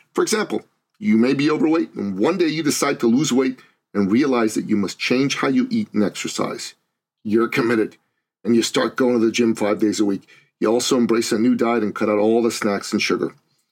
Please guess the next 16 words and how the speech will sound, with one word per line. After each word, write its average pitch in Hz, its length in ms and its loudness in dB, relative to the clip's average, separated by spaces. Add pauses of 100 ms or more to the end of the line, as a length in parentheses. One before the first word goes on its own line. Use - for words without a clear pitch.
(200)
For 98 100 -2
the 101 80 0
first 107 320 -2
couple 107 300 0
weeks, 110 340 0
you're 98 160 2
on 107 200 2
track, 110 520 -4 (440)
and 113 120 2
your 110 140 4
enthusiasm 135 800 0
allows 139 580 0
you - 140 -4
to - 100 0
stay - 520 0
the - 260 -2